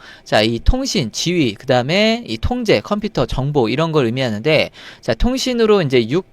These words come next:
해공을 다 연결하고 여기에 우주까지 연결을 해서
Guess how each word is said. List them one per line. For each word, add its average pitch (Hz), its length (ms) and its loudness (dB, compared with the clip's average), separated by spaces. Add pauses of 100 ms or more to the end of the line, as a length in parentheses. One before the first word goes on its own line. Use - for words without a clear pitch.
해공을 185 440 2
다 123 480 2
연결하고 139 760 0
여기에 120 260 2
우주까지 156 640 -2
연결을 120 380 -2
해서 151 380 2